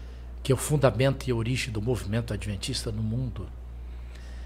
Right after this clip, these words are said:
que é uma ordem também, assim como a Mateus vinte e oito, verso dezoito a vinte.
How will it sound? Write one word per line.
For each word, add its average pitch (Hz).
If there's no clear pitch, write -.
que 135
é 139
uma 139
ordem 123
também, 123
assim 120
como 139
a 120
Mateus 123
vinte 127
e 127
oito, 117
verso 127
dezoito 107
a -
vinte. -